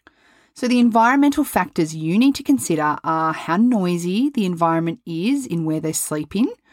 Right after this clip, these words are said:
how dark the room is, and whether that's impacting on their ability to fall asleep and stay asleep.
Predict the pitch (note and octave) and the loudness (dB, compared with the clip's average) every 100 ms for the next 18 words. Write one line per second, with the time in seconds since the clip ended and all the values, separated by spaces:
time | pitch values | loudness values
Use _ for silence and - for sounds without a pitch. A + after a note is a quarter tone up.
0 | - - _ - A3+ G#3+ A3+ G#3+ A3+ - | -20 -20 _ -4 -2 0 2 2 2 0
1 | A#3 G#3+ G#3+ G#3 G#3 G#3 G#3+ G3+ E3+ E3+ | 0 2 2 2 2 2 0 -2 -2 -2
2 | E3+ D#3+ D#3 E3+ F#3 - G3+ G3+ - F#3+ | -2 -2 0 0 0 -2 -2 0 0 -4
3 | - F#3 F#3 F3 E3+ E3 D#3+ F3 E3+ E3+ | -2 -2 -2 -2 -2 -2 -2 -2 -2 0
4 | E3+ E3 - - - _ B3 A#3 B3+ B3+ | 0 0 -4 -20 -20 _ -4 2 2 2
5 | B3 A3+ G#3 - E3+ - - D#3+ D#3+ E3 | 2 0 0 -2 -6 -6 -2 0 2 0
6 | - E3+ G3+ D4+ | 0 0 0 -2